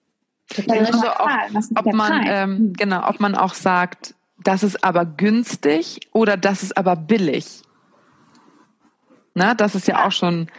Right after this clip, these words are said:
Speaker 2: so eins. Und was ich für mich zum Beispiel festgestellt habe, ist, dass dieses Wort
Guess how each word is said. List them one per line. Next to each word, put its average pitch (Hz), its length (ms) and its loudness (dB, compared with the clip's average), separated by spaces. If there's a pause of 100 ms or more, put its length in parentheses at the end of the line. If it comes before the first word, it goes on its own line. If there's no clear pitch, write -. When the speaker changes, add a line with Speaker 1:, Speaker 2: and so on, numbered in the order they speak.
(220)
Speaker 2:
so 180 180 0
eins. 165 360 0
Und 185 140 0
was 190 140 2
ich - 180 0
für 226 120 2
mich 254 200 2
zum 277 140 -2
Beispiel 254 240 0
festgestellt 240 720 0
habe, 220 420 2 (360)
ist, 214 180 2
dass 202 140 2
dieses 185 340 0
Wort 185 200 2